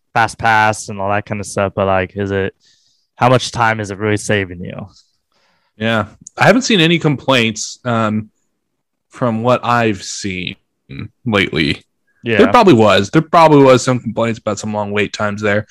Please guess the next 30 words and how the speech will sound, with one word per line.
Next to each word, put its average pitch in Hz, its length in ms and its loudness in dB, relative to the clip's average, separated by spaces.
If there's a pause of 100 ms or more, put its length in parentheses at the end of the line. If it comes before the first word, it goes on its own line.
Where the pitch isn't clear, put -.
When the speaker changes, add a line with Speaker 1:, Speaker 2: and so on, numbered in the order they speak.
(400)
Speaker 2:
I 123 60 2
did 156 200 4
hear 139 200 6
also 123 420 4
about, 107 380 2
um, 101 480 -2 (1500)
some 113 520 -6
Disney 107 480 -2
blogger 98 640 -2
going 104 260 -4
through 104 340 -2
and 92 280 -10 (440)
they 107 540 -2
got 107 340 0
a 104 100 -2
lightning 101 340 -4
lane 104 320 -4
for, 98 380 -6 (120)
I 101 40 -6
think, 110 140 0
Rise 101 300 2
of 104 40 -4
the 101 80 0
Resistance. 104 640 -2 (720)
Speaker 1:
Yeah. 107 400 0
Speaker 2:
And 110 220 0
then 101 500 0 (260)
it 107 120 -6
broke 113 320 0
down. 98 360 -4